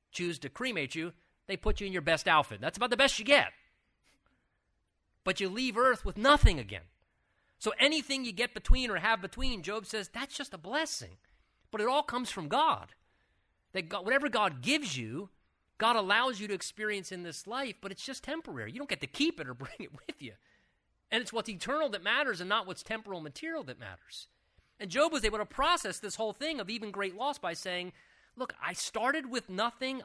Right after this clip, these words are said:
I'm not entitled to anything." Boy, would to God if we could get that through our heads. It would help us so much as human beings, wouldn't it? That we're not really entitled to anything. The breath in our lungs, that, that's all we get.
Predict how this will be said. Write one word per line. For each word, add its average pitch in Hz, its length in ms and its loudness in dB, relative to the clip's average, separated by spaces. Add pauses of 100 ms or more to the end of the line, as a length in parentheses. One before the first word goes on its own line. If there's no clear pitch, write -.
I'm 311 240 0
not 349 160 -4
entitled 117 540 -10
to 117 160 -16
anything." 139 500 -12 (280)
Boy, 233 120 -6
would 226 300 -6
to 254 100 -6
God 185 300 -6
if 131 100 -10
we 190 120 -10
could 151 160 -12
get 180 180 -8
that 170 200 -8
through 165 200 -6
our 131 140 -4
heads. 127 340 -8
It 151 80 -12
would 135 140 -12
help 233 260 -8
us 123 100 -6
so 185 160 -6
much 175 280 -8
as 117 80 -14
human 131 200 -12
beings, 120 300 -14
wouldn't 170 300 -10
it? - 40 -20 (1000)
That 185 120 -10
we're 220 120 -8
not 277 200 -4
really 254 220 -6
entitled 180 320 -8
to 131 100 -8 (120)
anything. 269 480 -4 (800)
The 143 60 -12
breath 185 300 0
in 220 80 0
our 156 140 4
lungs, 233 400 0
that, 208 100 -6
that's 214 220 -8
all 254 140 -4
we 214 80 -12
get. 285 340 0